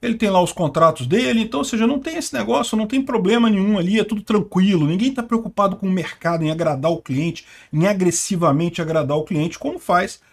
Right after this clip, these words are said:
a Uber, né? Como faz o noventa e nove, como fazem todas as empresas que disputam no livre mercado. Tem que prestar um serviço muito bom para o cliente gostar daquilo ali, né?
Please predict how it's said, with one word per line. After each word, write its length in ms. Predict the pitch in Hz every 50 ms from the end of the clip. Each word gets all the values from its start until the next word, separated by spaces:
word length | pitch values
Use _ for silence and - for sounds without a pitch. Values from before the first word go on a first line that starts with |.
| _ _ -
a 120 | - 247
Uber, 440 | 220 180 220 233 - 123 120 117 123
né? 120 | 151 175
Como 200 | - - 190 160
faz 260 | - - 160 175 175
o 40 | 175
noventa 340 | 170 160 147 170 175 - 208
e 60 | 175
nove, 340 | 151 156 175 190 180 143 139
como 180 | - 156 156 127
fazem 260 | - 185 175 175 160
todas 220 | - 180 180 185
as 120 | 185 185 185
empresas 440 | 180 175 - 160 170 170 170 170
que 100 | - -
disputam 640 | 170 190 - - - - 180 190 180 - 185 185 185 _ _ _ _ _ _ -
no 100 | 208 220
livre 280 | 214 180 180 175 202 202
mercado. 460 | 214 214 220 - - 226 208 135 117
Tem 140 | 117 180 190
que 100 | - -
prestar 360 | - 202 117 - - - 175
um 60 | 170
serviço 460 | - - 160 139 139 151 151 - -
muito 320 | 170 185 220 262 269 - 311
bom 420 | 254 185 175 180 185 214 233 226 - _ _ _ _ _ _ _ -
para 380 | - 202 214 214 220 226 226
o 160 | 233 226 220 -
cliente 520 | - 277 269 214 180 190 196 - - 226
gostar 460 | 220 233 - 233 - - 196 190 190
daquilo 320 | 196 196 190 - 233 233 240
ali, 260 | 226 165 135 131 117
né? 240 | 113 143 180 214